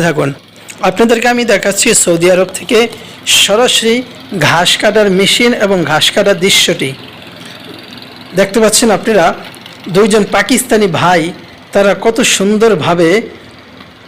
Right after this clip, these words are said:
এই ঘাস কাটতেছে। দেখতে পাচ্ছেন একজনে ঘাস কাটতেছে মেশিন দিয়ে, আর একজনে পিছনে আবার ঘাসগুলো পরিষ্কার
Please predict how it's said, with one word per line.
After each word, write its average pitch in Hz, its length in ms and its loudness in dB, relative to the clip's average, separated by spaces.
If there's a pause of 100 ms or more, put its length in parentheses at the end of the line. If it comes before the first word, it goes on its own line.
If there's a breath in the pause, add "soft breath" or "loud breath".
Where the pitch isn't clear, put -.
(400)
এই 165 180 4 (160)
ঘাস 156 180 0 (100)
কাটতেছে। 185 480 0 (400)
দেখতে - 240 0
পাচ্ছেন 185 240 0 (160)
একজনে 220 260 2 (100)
ঘাস 156 220 0
কাটতেছে - 380 0 (100)
মেশিন 208 340 2
দিয়ে, 175 160 4 (480 loud breath)
আর 208 160 2
একজনে 220 360 0
পিছনে 226 380 0
আবার 247 220 2
ঘাসগুলো 165 340 2 (180)
পরিষ্কার 233 360 2